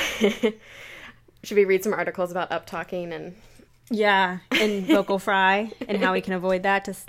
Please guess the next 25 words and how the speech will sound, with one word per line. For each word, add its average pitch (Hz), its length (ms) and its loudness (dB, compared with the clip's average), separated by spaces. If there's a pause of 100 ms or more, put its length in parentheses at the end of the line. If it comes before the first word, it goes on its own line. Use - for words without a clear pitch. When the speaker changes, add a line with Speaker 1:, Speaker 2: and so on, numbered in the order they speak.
(100)
Speaker 2:
make 190 280 -4
people 190 220 -4
take 185 220 -4
us 190 140 -4
more 185 120 -6
serious? 185 520 -10 (960)
Yeah. 240 260 4 (640)
Okay, 226 480 4 (160)
three 339 160 4
things, 180 340 -4
real 220 100 -2
quick. 165 340 -6 (460)
First 330 300 2
of 226 120 2
all, 175 420 0 (300)
you 220 120 -2
may 208 120 2
have 202 80 2
noticed 190 420 0
we 226 80 -2
have 208 160 0
a 185 60 -2
theme 247 260 -2
song 170 260 -6
now. 147 380 -8